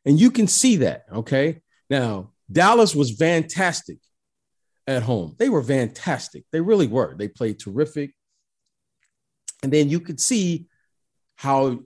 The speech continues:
the role players play different on the visiting team on the road. That's why you need, you, you know, you, you need players to step up, so forth and so on. And that's what, that's what has stood out to me. That's what's standing out to me.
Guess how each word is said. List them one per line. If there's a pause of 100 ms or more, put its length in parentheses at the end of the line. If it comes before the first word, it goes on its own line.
the
role
players (100)
play
different (720)
on
the
visiting
team (440)
on
the
road.
That's
why
you
need, (480)
you, (120)
you
know,
you,
you
need
players
to
step
up,
so
forth
and
so
on. (460)
And (600)
that's
what,
that's
what
has
stood
out
to
me.
That's
what's
standing
out
to
me.